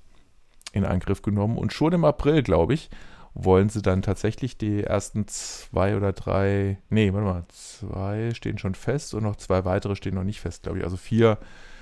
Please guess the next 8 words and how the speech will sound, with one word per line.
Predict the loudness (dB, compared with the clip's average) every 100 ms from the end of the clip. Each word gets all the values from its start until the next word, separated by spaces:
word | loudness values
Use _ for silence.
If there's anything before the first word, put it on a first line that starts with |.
| -20 -20 -20 -2
Astronauten, | 0 2 4 6 6 4 2 2 4 2 -2 -6
äh, | -2 0 2
mit | 0 0
einer | 0
SpaceX-Rakete, | 0 -2 -2 -2 -8 -6 -6 -2 -2 0 0
nämlich | 0 -2 -2
die | -6 -4
Dragon, | 0 2 4 2 2 0 -6